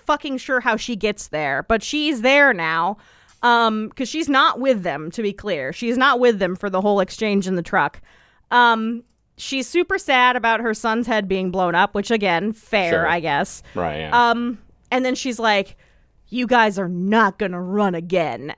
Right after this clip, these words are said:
Speaker 1: And Matt's like, "Yeah, f-, fuck me up. Just fuck me up. I'm ready to die." Um, and then in a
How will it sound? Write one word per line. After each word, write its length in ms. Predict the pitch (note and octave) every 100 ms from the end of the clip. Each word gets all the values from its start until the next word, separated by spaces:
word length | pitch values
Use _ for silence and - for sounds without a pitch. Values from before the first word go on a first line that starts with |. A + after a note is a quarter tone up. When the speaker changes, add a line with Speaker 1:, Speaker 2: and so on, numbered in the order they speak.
| -
Speaker 1:
And 340 | A3 G#3 G3+
Matt's 300 | G#3 G#3+ -
like, 240 | G#3+ F#3+ A3
"Yeah, 260 | A3+ F#3 - -
f-, 80 | G#3
fuck 440 | - - D4 D4
me 200 | C4 B3+
up. 280 | A3+ D#3 - _ - G#3
Just 320 | F#3 G#3+ -
fuck 320 | - C#4+ C#4+ C#4
me 200 | C4+ B3
up. 180 | F#3 F#3+
I'm 180 | G3+
ready 220 | A3+ A#3 A#3+
to 100 | A3
die." 460 | G3 F#3+ D3 B2+ - - _ -
Um, 540 | A#3 A3+ G3 G#3 A3+ _ _ _ -
and 220 | A#3+ A#3
then 340 | A3+ A3 G#3+
in 180 | G3+ G#3+
a 400 | G3 F#3 F#3 F#3